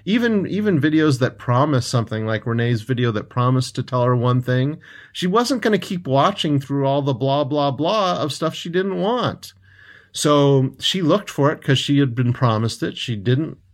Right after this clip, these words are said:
uh, get it, so she left. So if you're gonna promise something in the thumbnail, in the title of a YouTube video,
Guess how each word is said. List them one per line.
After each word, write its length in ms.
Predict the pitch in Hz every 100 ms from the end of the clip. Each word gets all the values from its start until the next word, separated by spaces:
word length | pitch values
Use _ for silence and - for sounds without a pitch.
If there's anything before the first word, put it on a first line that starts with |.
| _ _ _
uh, 280 | 120 117 113
get 240 | 95 113 120
it, 160 | 139
so 80 | 151
she 200 | 147 175
left. 520 | 170 208 101 - - _ - - -
So 240 | - 143 135
if 220 | 135 131
you're 100 | 131
gonna 300 | 143 135 120
promise 600 | - - 151 202 233 -
something 560 | 156 135 135 139 139
in 180 | 110 127
the 100 | 151
thumbnail, 600 | 143 135 123 123 120 117
in 100 | 113
the 100 | 120
title 400 | 127 127 120 123
of 100 | 120
a 60 | 110
YouTube 460 | 107 110 - 113 92
video, 600 | 104 95 95 92 98